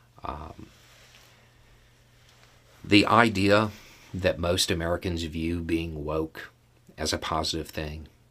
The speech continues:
and have a positive definition attached to that term, that can only be a good thing for society. That can only be a good thing for justice.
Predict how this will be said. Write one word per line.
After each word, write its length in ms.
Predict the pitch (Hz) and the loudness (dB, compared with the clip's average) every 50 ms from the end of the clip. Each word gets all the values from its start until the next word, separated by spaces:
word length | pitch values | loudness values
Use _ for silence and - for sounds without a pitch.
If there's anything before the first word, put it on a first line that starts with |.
| _ _ _ - | _ _ _ -12
and 100 | - 80 | -10 -6
have 160 | - - 92 87 | -4 -4 -2 -2
a 200 | 80 73 76 73 - - | -2 -4 -6 -8 -10 -10
positive 760 | - - - 92 95 92 85 98 92 92 90 85 80 80 - - _ - - - - - - - - _ - - _ _ _ | -8 -4 0 0 2 2 0 0 0 0 -2 -2 -4 -8 -14 -20 _ -20 -20 -20 -20 -20 -20 -20 -20 _ -20 -20 _ _ _
definition 680 | - 95 85 - 85 82 80 85 - - - 55 - - - - _ | 4 4 4 4 0 -2 0 0 0 0 -2 -4 -8 -12 -20 -8 _
attached 580 | 85 82 - - - 92 85 82 - - - - | -6 -6 -6 -4 -4 -2 -2 0 0 0 0 2
to 80 | 101 92 | 0 0
that 220 | 90 87 82 - | -2 -2 -4 -6
term, 500 | - - - 85 82 87 92 90 92 92 - _ _ _ _ _ _ - _ _ _ _ _ - - - - _ _ _ | -6 -4 -2 -2 -2 -2 -4 -6 -6 -10 -12 _ _ _ _ _ _ -20 _ _ _ _ _ -20 -20 -20 -20 _ _ _
that 200 | - 110 113 110 | 4 4 4 4
can 140 | - 117 101 | 2 0 0
only 360 | - - 101 95 95 90 90 | 2 2 2 2 2 0 0
be 220 | 85 - 90 82 78 | -2 -2 -2 -2 -4
a 40 | 78 | -4
good 280 | - 71 71 65 - | -6 -8 -8 -10 -10
thing 240 | - 67 62 62 - | -12 -14 -12 -14 -14
for 180 | - - 64 - | -12 -12 -6 -4
society. 680 | - - - - - 60 53 - - - - - - - - _ _ _ _ _ _ _ _ _ _ - | -4 -2 -2 -4 -6 -6 -10 -12 -14 -18 -20 -20 -20 -20 -20 _ _ _ _ _ _ _ _ _ _ 2
That 160 | 98 92 90 | 2 2 2
can 160 | - 98 92 - | 0 -2 -4 -2
only 300 | 92 95 92 95 92 90 | -4 -4 -2 -2 -2 -2
be 180 | 85 92 92 92 | -4 -4 -2 -4
a 60 | 90 | -4
good 280 | 80 - 87 85 78 - | -4 -4 -4 -6 -4 -4
thing 440 | - 98 107 107 92 82 73 73 - - - - - _ _ | -2 0 0 0 0 -2 -4 -8 -12 -16 -20 -20 -20 _ _
for 380 | _ - - - 90 85 82 78 | _ -18 -6 -4 -2 -2 -2 -2
justice. 680 | - - 78 76 - - - - - - - - - | -2 -4 -4 -2 -4 -6 -6 -6 -10 -10 -10 -12 -12